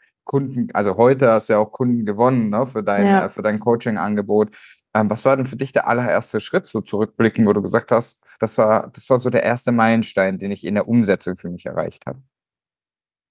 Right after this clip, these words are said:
Speaker 2: Mein Angebot auf Papier zu bringen.
Speaker 1: Sehr
Speaker 2: Ich
Speaker 1: geil.
Speaker 2: weiß noch genau, wie ich so dachte, „Was, jetzt schon? <laughs> Ich bin doch noch gar nicht bereit dafür.“ Ja, das
Speaker 1: Was
Speaker 2: ging
Speaker 1: meinst du
Speaker 2: direkt
Speaker 1: mit Angebot
Speaker 2: voll
Speaker 1: aus,
Speaker 2: rein.
Speaker 1: wa-,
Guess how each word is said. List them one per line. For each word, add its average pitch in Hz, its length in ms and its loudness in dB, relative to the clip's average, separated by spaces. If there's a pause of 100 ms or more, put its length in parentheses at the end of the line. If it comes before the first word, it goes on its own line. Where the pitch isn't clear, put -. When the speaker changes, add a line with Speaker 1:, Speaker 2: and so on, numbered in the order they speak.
(140)
Speaker 2:
Mein 175 240 4
Angebot 175 640 0
auf 160 140 -2
Papier 170 360 -8
zu 147 180 -8
bringen. 156 600 -4 (380)
Speaker 1:
Sehr 92 120 0
Speaker 2:
Ich 101 60 4
Speaker 1:
geil. 98 120 2
Speaker 2:
weiß 101 240 2
noch 226 220 -2 (140)
genau, 240 800 0 (100)
wie 214 420 -8
ich 214 180 -10
so 208 140 -2
dachte, 240 560 -4 (440)
„Was, 392 600 2
jetzt 320 500 -2
schon? 494 460 0 (160)
<laughs> 339 160 0 (180)
Ich - 160 -8
bin 240 160 -6
doch 277 200 0
noch 330 220 2
gar 220 220 -2
nicht 294 280 -6
bereit 240 440 -8
dafür.“ 240 600 -4 (1000)
Ja, 185 480 -2 (300)
das 208 220 -6
Speaker 1:
Was 147 140 4
Speaker 2:
ging 139 80 2
Speaker 1:
meinst 175 280 4
du 226 60 6
Speaker 2:
direkt 196 80 6
Speaker 1:
mit 185 140 4
Angebot 180 520 4
Speaker 2:
voll 160 80 2
Speaker 1:
aus, 151 180 2
Speaker 2:
rein. 87 180 -10
Speaker 1:
wa-, 143 100 0